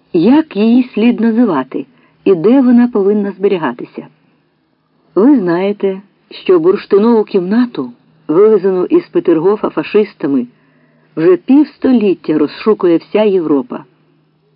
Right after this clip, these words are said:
Між тим, безцінної колекції давньоруських ікон, викрадених окупантами з Київського музею,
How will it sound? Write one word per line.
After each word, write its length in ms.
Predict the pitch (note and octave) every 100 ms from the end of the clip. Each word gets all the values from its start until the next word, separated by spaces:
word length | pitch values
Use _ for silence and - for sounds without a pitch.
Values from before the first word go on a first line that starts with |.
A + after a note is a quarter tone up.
| _ _ _ _ _ -
Між 300 | F#3 E3 -
тим, 380 | - B3 B3 D#3+ _ _ -
безцінної 920 | D#3 F#3 - _ A#3+ C4+ B3+ B3 A#3
колекції 680 | A#3 A3 G#3 F#3 - E3 D3+
давньоруських 840 | E3 E3+ E3+ F3 F#3 - E3 -
ікон, 560 | E3 - G3+ B3+ F#3 C3 _ _ _ _ _ -
викрадених 720 | D#3+ F#3 F#3+ F3 D#3+ D#3+ -
окупантами 800 | - D#3+ E3+ F3 D#3 D#3 E3 D#3
з 80 | D#3+
Київського 580 | - E3+ E3 - D#3 D#3+
музею, 520 | D#3 D3 D#3+ D3 -